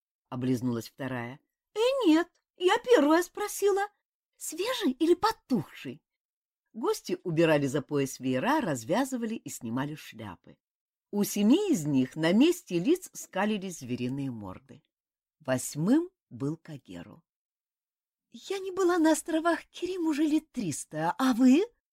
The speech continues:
"Что здесь делать-то, сестрица? Скучное место, провинциальное. Множество мелкой трусливой нечисти, а крупной нет совсем.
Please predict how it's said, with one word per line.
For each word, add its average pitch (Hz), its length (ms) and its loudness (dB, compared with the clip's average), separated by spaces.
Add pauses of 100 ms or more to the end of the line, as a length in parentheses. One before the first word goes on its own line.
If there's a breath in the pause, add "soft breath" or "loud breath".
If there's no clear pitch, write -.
(200)
"Что - 320 -6
здесь 330 240 2
делать-то, 311 480 -4
сестрица? - 880 -6
Скучное 127 760 -8
место, - 420 -12
провинциальное. 156 1120 -8 (480)
Множество 226 560 0
мелкой 208 440 6
трусливой 170 560 0
нечисти, 240 600 -2
а 123 240 2
крупной 233 520 -2
нет 208 260 -4
совсем. 110 580 -10